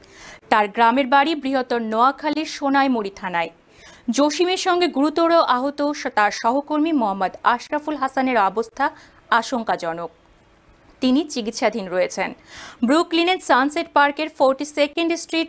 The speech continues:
between ফিফথ and সিক্সথ অ্যাভিনিউ এর উপর ওই দুর্ঘটনার শিকার হন তারা। ফায়ার সার্ভিস কর্মকর্তা গণমাধ্যমকে জানান, বিষয়টি অত্যন্ত হৃদয় বিতাড়ক। তবে কী কারণে দেয়ালটি ধসে পড়ল, তা খতিয়ে দেখছে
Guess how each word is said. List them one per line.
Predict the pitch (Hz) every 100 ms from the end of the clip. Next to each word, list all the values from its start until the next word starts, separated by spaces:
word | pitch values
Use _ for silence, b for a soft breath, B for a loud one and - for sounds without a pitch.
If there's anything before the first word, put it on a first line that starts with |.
| 269
between | 233 226 247 240 240
ফিফথ | 302 359
and | - 214 208
সিক্সথ | 214 - 302 320 -
অ্যাভিনিউ | 220 208 226 226
এর | 220
উপর | 208 208 285 - B B -
ওই | 269
দুর্ঘটনার | 285 285 294 294 285 285
শিকার | - 233 240 240
হন | 247 233
তারা। | 196 165 160 - _ b b b b
ফায়ার | - 247 214
সার্ভিস | 214 226 208 214
কর্মকর্তা | - 226 233 311 320 320 330
গণমাধ্যমকে | 233 220 226 226 233 277 277
জানান, | 277 277 254 170 - _ _ -
বিষয়টি | 220 233 262 240 247 -
অত্যন্ত | 269 - 330 320
হৃদয় | 330 226 202 190
বিতাড়ক। | 175 - 175 180 180 _ b b b b
তবে | 320 339
কী | 339 330 349 -
কারণে | 247 240 311 359
দেয়ালটি | 320 302 302 311 294
ধসে | 302 294 330
পড়ল, | 294 254 190 175 - _
তা | 247 226
খতিয়ে | - 285 285 311
দেখছে | 277 294 294 311